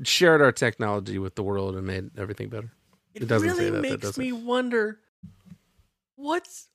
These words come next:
Speaker 2: what's the line for Athena? Why, why do you sometimes go back and sometimes not go back?
Speaker 1: I think,
Speaker 2: Wait.
Speaker 1: like, if she, if she remembers.
Speaker 2: Does Athena, Athena never brings you back. You get sent back by Zeus or you get
Speaker 1: Didn't,
Speaker 2: sent
Speaker 1: like,
Speaker 2: back by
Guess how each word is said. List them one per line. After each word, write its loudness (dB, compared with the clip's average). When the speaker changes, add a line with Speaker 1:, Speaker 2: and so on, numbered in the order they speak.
Speaker 2:
what's -6
the -10
line -2
for -6
Athena? -4
Why, -8
why -4
do -10
you -4
sometimes -4
go -2
back -2
and -10
sometimes -2
not -4
go -6
back? -6
Speaker 1:
I -14
think, -14
Speaker 2:
Wait. 6
Speaker 1:
like, 0
if 0
she, 0
if -2
she -2
remembers. -4
Speaker 2:
Does -10
Athena, -8
Athena -2
never -2
brings -4
you -10
back. -10
You -14
get -6
sent -2
back -2
by -2
Zeus -6
or -6
you -6
get -10
Speaker 1:
Didn't, 0
Speaker 2:
sent 2
Speaker 1:
like, -2
Speaker 2:
back -6
by 0